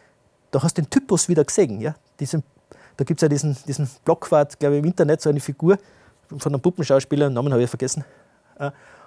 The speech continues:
und, äh, aber, aber das ist, also die, dieser Typus tritt plötzlich auf die Bühne, ja? Den gibt's zwar immer, aber da jetzt wird er präsent.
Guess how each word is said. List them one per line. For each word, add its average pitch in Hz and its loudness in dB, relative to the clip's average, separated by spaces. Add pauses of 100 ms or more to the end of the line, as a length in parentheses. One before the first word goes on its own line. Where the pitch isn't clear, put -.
(140)
und, 160 -2 (280)
äh, - 2
aber, 143 2
aber 156 4
das 170 2
ist, - -4
also 143 -2
die, 151 -2
dieser 160 -2
Typus - 4
tritt - 0
plötzlich 139 0
auf - -2
die - -4
Bühne, 117 -4
ja? 156 0
Den 156 -2
gibt's - 2
zwar 151 2
immer, 214 4
aber 135 4
da 147 4
jetzt 165 2
wird 143 0
er 127 2
präsent. 139 -2